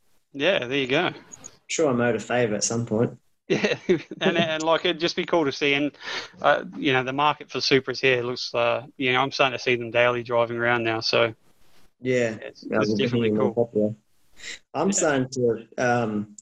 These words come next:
Speaker 2: well, my dad has sort of floated the idea of more the off-road rallying. That's
Speaker 1: Yeah.
Speaker 2: sort of like,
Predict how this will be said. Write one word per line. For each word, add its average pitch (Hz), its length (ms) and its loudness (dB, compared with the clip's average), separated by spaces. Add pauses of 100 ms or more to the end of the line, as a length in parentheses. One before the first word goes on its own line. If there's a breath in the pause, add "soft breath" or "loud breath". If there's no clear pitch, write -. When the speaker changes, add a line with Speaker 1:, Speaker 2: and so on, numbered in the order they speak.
Speaker 2:
well, 117 140 -4
my 107 80 2
dad 117 360 0
has 101 260 -4
sort - 260 2
of 101 60 -2
floated 113 320 0
the 110 80 0
idea 104 460 2
of 107 240 -4
more 123 180 4
the 110 100 0
off-road 131 640 -2
rallying. 190 440 -2 (760 soft breath)
That's 135 160 2
Speaker 1:
Yeah. - 20 0
Speaker 2:
sort 131 220 -2
of 123 200 -2
like, 123 280 2